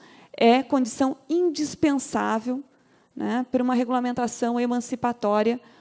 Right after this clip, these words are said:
ou não. Eu sei que alguns consideram que não necessariamente, ou não em, em todos os momentos. Eu não sei como talvez a gente poderia pensar isso e levar,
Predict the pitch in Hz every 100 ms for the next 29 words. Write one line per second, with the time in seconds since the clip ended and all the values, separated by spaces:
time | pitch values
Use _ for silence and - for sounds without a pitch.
0 | - - 269 269 226 190 196 - _ -
1 | - 208 269 285 254 233 262 - - -
2 | 226 220 202 208 208 208 - - 220 214
3 | 233 262 247 240 233 214 202 196 226 226
4 | 214 214 226 254 240 - 220 208 233 208
5 | 214 214 208 233 - - - - - 233
6 | 233 269 - 262 262 254 - 233 233 233
7 | 233 - 226 220 226 226 262 240 - 240
8 | 214 226 233 269 247 254 220 214 220 247